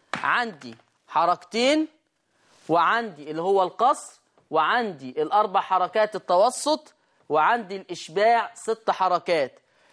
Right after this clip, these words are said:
ما بين القصر وما بين التوسط يقع مقدار فويق القصر،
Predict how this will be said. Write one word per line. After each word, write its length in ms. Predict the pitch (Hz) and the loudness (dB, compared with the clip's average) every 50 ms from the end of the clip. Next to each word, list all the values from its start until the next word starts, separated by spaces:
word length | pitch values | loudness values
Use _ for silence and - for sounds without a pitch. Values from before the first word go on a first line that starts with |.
| _ _ - | _ _ -4
ما 260 | 175 202 214 226 220 | -2 0 2 2 0
بين 440 | 180 262 302 339 320 302 269 262 254 | 2 2 0 0 0 -2 -2 0 0
القصر 720 | 254 240 - - - 233 240 226 - - - - 156 151 | 0 -2 -2 -2 0 2 2 2 0 -6 -16 -16 -14 -8
وما 360 | 160 165 180 185 196 196 196 | -2 0 0 0 2 0 0
بين 320 | 190 180 247 285 294 269 262 | 0 0 0 -2 0 0 0
التوسط 840 | 254 254 - - 240 240 262 302 311 - - - 339 339 - - | -2 0 0 2 2 4 4 2 2 -2 -6 -4 -4 -4 -4 -2
يقع 380 | 226 262 285 277 - 240 214 214 | 0 0 0 0 0 0 0 0
مقدار 480 | 214 214 214 214 190 175 254 277 285 | 0 -2 -8 -8 -4 -2 0 0 0
فويق 460 | - - 214 214 226 240 269 262 - | -2 -4 -2 0 2 2 2 0 -2
القصر، 680 | 247 240 220 - 214 190 180 - - - - - - | -4 -4 -2 0 0 0 0 -2 -10 -20 -20 -20 -20